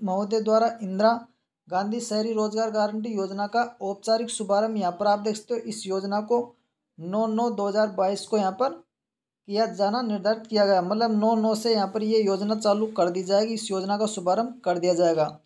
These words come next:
तो यहाँ पर आपको बताना चाहूँ, आप देख सकते हैं, इस योजना के लिए यहाँ पर आप देख सकते हो, शुभारंभ व सुव्य-,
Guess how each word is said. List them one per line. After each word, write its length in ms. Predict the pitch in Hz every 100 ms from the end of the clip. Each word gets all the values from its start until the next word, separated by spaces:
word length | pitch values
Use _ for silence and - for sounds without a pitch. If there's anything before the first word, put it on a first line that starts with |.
| - _ _ 175
तो 40 |
यहाँ 180 | 170 175
पर 140 | 226
आपको 240 | 226 226 233
बताना 340 | 233 226 220
चाहूँ, 240 | 226 240 233
आप 180 | 190
देख 160 | 190 202
सकते 180 | - 233
हैं, 60 |
इस 260 | 233 233 -
योजना 320 | 214 208 214
के 160 | 214 226
लिए 100 | 226
यहाँ 200 | 220 180
पर 220 | 180 220 220
आप 160 | 196
देख 140 | 196 208
सकते 160 | -
हो, 40 | 233
शुभारंभ 580 | - 185 196 214 220
व 40 | 233
सुव्य-, 360 | 226 220 214